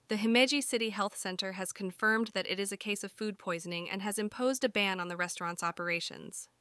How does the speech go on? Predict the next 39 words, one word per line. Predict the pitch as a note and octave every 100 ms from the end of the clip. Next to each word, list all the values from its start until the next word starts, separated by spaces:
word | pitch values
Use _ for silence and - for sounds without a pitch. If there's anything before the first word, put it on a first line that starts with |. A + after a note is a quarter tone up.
| _ _
And | G3 F#3+
now | F3 F3+
for | -
the | F3+
weather. | E3+ E3 D#2 - E3+ _ _ _ _
Today | - A3+ B3 D4+
in | D4
Tokyo, | A#3 G#3+ A3+ G#3
the | G#3
weather | F#3+ F#3+ G3+
will | A3 G#3
be | G3+
cloudy | - F#3+ F#3 F#3
with | F3+ F#3
a |
maximum | F#3 F#3 G#3+ - A#3 A#3
temperature | - G3 F#3 - F3+
of | F3
six | - G#3+ -
degrees | G#3 F#3+ F3+ -
C | D#3+ D3+ D#3 _ _ _
and | G3
a | F#3+
minimum | F#3+ G#3 G#3+ G#3
temperature | - F3+ F3 - E3+
of | F#3 F3
one | F3 F3+
degree | F3 E3 D#3+
C. | D#3 - - - _ _ _ _ _ _
There | G3
is | G3
a | G#3
chance | - A3+ A#3
of | A3+ G3
light | F#3+ -
rain | G3 G3
in | F#3
the | F#3
afternoon. | F3+ F3+ F3 E3+ C#3+ D3+